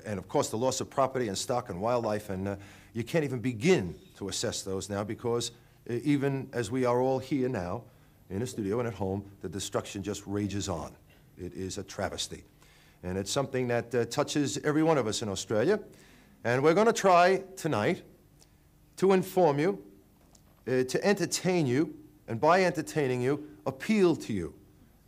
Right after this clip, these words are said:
in these tough times to sacrifice a little and give something to help fellow Australians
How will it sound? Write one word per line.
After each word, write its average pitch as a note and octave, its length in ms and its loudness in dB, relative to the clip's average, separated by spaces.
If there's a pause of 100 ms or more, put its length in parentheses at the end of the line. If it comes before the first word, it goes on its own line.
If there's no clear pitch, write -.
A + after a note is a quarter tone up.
in G#2+ 140 -2
these A#2+ 240 -2
tough - 260 -2
times E2 500 -6 (340)
to - 80 -8
sacrifice A#2 580 0
a C#3 40 -2
little G#2+ 240 -2
and G#2+ 100 -4
give A#2 140 -4
something B2 320 -2
to G#2 100 -6
help A2+ 260 -2
fellow A#2 280 0
Australians F2+ 560 -6